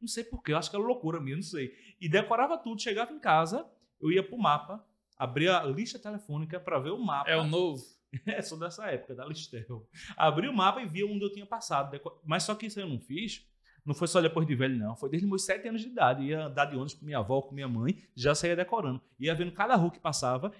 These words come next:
Speaker 1: ia decorando o nome da rua e chegava em casa e fazia o mapa, assim, no, no, na Listel. Aí eu, pronto, aqui já conheci, vou pra próxima fase. <laughs> Da
Speaker 2: Aí
Speaker 1: próxima
Speaker 2: cê, como
Speaker 1: vez.
Speaker 2: fosse uma brincadeira, como fosse caçando Pokémon, né, pra essa geração dos Enzo.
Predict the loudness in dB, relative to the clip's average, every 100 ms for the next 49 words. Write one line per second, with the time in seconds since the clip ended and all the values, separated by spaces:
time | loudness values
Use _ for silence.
0 | -2 2 2 4 4 4 4 0 -2 -2
1 | 0 2 0 -2 -2 -2 -2 -2 -4 -6
2 | -6 -2 0 0 0 -6 -6 -4 -6 -8
3 | -8 -10 -2 0 0 0 0 0 -6 _
4 | -2 2 4 2 0 -4 -6 -6 -10 -12
5 | -8 -8 -8 -8 -8 -8 -8 -6 -6 -2
6 | -4 -4 -6 -8 -8 -8 -12 -8 -2 0
7 | 0 2 4 6 4 2 -2 -4 4 6
8 | 6 2 0 4 4 6 4 4 0 -4
9 | 0 2 2 2 0 -2 -4 -2 0 0
10 | -2 -4 -2 -2 -4